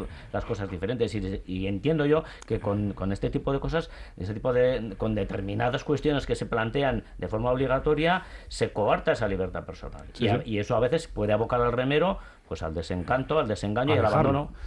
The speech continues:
Speaker 2: a dejarlo. Yo tengo dos casos, dos casos de Meira, que se cogen el petate, se coge uno su pareja, se buscan piso, se buscan su trabajo, ellos, ¿eh? por su cuenta,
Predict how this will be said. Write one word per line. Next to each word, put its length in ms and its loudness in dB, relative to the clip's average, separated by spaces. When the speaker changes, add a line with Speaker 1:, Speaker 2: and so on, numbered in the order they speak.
Speaker 2:
a 100 0
dejarlo. 360 4
Yo 140 0
tengo 340 4
dos 160 2
casos, 440 4
dos 160 -2
casos 240 4
de 100 6
Meira, 400 6
que 100 0
se 80 4
cogen 220 4
el 100 6
petate, 320 6
se 100 6
coge 320 4
uno 400 6
su 160 2
pareja, 460 4
se 160 0
buscan 400 6
piso, 420 2
se 140 -2
buscan 440 4
su 180 2
trabajo, 580 4
ellos, 280 4
¿eh? 120 4
por 120 0
su 120 2
cuenta, 400 4